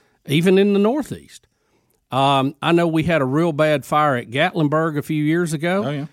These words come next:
Speaker 1: But guess what? That is an area that, that, that they don't do as much logging, fire breaks, and control burns because of the tourism involved there.
Speaker 2: Right.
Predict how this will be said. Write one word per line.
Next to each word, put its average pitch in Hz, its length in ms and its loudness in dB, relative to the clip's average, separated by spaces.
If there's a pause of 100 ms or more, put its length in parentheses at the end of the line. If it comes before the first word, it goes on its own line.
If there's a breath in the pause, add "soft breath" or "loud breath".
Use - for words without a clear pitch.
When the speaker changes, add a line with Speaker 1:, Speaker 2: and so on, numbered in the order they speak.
(120)
Speaker 1:
But 151 180 0
guess 175 260 0
what? 240 300 -4 (100)
That 147 220 2
is 185 120 2
an 185 120 4
area 190 400 2
that, 151 220 -4
that, 139 200 -10
that 127 140 -6
they 139 160 -4
don't 147 240 0
do 160 220 2
as 139 100 -2
much 165 300 0
logging, 170 760 2
fire 175 360 2
breaks, 180 500 -2
and 160 180 -2
control 190 400 0
burns 214 380 0
because 165 460 0
of 156 220 -2
the 160 340 0 (340 soft breath)
tourism 135 600 2
involved 107 440 -2
there. 95 180 -12
Speaker 2:
Right. 92 140 -18